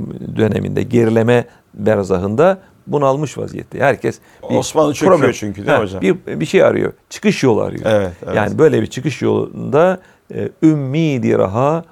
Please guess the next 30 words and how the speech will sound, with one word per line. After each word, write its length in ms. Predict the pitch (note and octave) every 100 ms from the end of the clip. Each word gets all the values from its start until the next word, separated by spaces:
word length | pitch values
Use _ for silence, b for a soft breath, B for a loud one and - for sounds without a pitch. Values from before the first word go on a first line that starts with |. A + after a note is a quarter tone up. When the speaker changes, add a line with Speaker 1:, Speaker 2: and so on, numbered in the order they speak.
| b _
Speaker 1:
kurtuluş 440 | - A#2 A2 C3 C#3
ümidi, 520 | D#3 D3+ D3+ F#3 G3+ - _ b b b -
e, 260 | G#2 - - -
ümmidi 340 | - A#2 A2 G2+
raha 160 | G2
o 180 | - A#2
demek 260 | G2+ D3+ F3+ b b b
bir 220 | A2+ C#3+
nazarı 540 | A#2 G2+ G2+ G2 B2 G2+
feyzine 460 | - F#2 E2+ F2+
kalmış. 360 | E2 - - -
Onun 280 | - A#2 B2 b b
bir, 180 | A#2+ A2 - - - -
e, 160 | - -
feyizli 580 | - G#2+ A2 G2 G#2+
nazarına 420 | A2 F2+ - F#2+ G2
kalmış 420 | - - E3 - b b B2
ve 60 |
o 160 | A#2+ A#2
da 180 | G#2+ - _ _ _ _ _ - -
ümmetten, 580 | C3+ A#2 A2 - A2 A2
milletten 520 | A2 G2 F#2+ A#2+ A#2+
bunu 120 | G#2+
esirgememiş, 600 | G#2 A2 G#2+ A#2 C#3+ E3 - b b G#3
in-, 140 | B2+ -
insanlara 560 | C3+ A2+ G#2 G#2 A#2 B2
rehberlik 440 | F#2 - A2 A2+
etmiş, 360 | B2 - D2 - b b
yol 320 | G#2+ A2 A#2 G2+
göstermiş 640 | F#2+ - - - C#3+ -